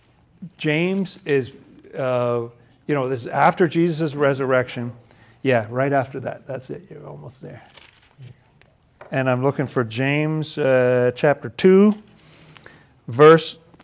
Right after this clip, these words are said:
twenty-one. And listen to how James refers to Abraham. What does he say?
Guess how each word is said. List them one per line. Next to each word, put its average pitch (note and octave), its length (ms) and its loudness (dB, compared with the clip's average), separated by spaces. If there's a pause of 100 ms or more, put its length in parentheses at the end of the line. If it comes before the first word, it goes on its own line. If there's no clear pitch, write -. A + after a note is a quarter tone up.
(200)
twenty-one. D3+ 1200 2 (300)
And C3+ 220 -6
listen E3 240 -2
to F3 80 -4
how D#3+ 160 -2
James C#3+ 580 -6
refers C#3 640 -2
to C#3+ 260 -8
Abraham. B2 600 -2 (720)
What C3+ 140 0
does C3+ 120 -4
he B2+ 60 -6
say? A2 380 -4